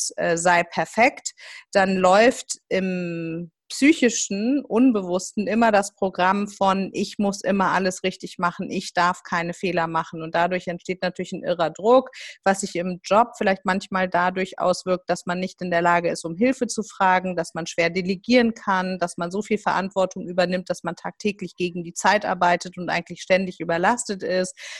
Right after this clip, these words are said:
ähm, dass man so einen hohen Anspruch an sich selber hat, dass man vielleicht manchmal auch gar nicht damit zurechtkommt, wenn man sich überfordert fühlt oder auch mit Aufgaben konfrontiert wird,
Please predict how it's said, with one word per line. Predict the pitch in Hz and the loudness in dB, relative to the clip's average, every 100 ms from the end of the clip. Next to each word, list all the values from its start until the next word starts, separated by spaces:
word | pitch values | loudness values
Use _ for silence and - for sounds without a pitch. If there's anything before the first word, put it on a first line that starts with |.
| - - | -16 -6
ähm, | 190 175 175 175 - 190 | -2 0 -2 -4 -6 0
dass | 180 - | 0 0
man | 180 180 | -2 -2
so | 196 214 | -2 0
einen | 208 | 0
hohen | 190 202 - | 0 -2 0
Anspruch | 196 208 190 | -2 -2 -2
an | 170 175 | -2 -4
sich | 180 | -2
selber | 185 190 190 185 | 2 4 2 2
hat, | 185 - - | 0 -2 -4
dass | 180 - | -4 -2
man | 175 175 - - _ _ | -6 -8 -14 -20 _ _
vielleicht | 196 175 - | 0 0 0
manchmal | 196 185 - 180 | -2 -2 -4 -4
auch | 175 | -4
gar | - 170 | 0 0
nicht | 180 - | 0 -2
damit | 180 175 | -2 -2
zurechtkommt, | - 180 190 - _ - 175 175 - | -8 -2 -2 -2 _ -6 -4 -4 -4
wenn | 175 | -2
man | 175 175 | -2 -6
sich | - | -10
überfordert | - 170 - 180 196 185 | -4 -4 2 2 4 0
fühlt | - 185 180 170 | -4 -2 -2 -2
oder | - 170 165 | -2 -2 0
auch | 175 | -2
mit | 185 - | -6 -2
Aufgaben | 175 - 175 175 | -2 0 -2 -2
konfrontiert | 175 170 170 175 - 190 180 | -6 -10 -8 -10 -6 -6 -4
wird, | 175 | -6